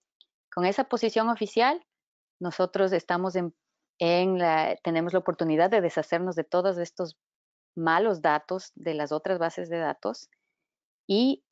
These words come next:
alimentar esta posición oficial, como vimos hace unos pocos slides, al nivel del sistema de récord,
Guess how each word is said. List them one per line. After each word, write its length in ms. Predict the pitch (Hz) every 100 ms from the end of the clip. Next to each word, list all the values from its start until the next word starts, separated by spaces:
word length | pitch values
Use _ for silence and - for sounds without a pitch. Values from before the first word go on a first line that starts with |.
| -
alimentar 720 | 185 180 175 165 - 208 214
esta 300 | - 185 -
posición 640 | 202 170 - - 175 185 -
oficial, 720 | 185 - - 170 - 165 196
como 240 | - 175 151
vimos 360 | 160 175 180
hace 220 | 156 -
unos 220 | 160 170 -
pocos 300 | 175 - 180
slides, 600 | 185 180 170 196 - _ _ _ _ _ _ -
al 220 | 170 165
nivel 320 | 160 160 160
del 120 | 180 185
sistema 440 | 180 - 170 175
de 100 | 175
récord, 460 | 160 165 - 233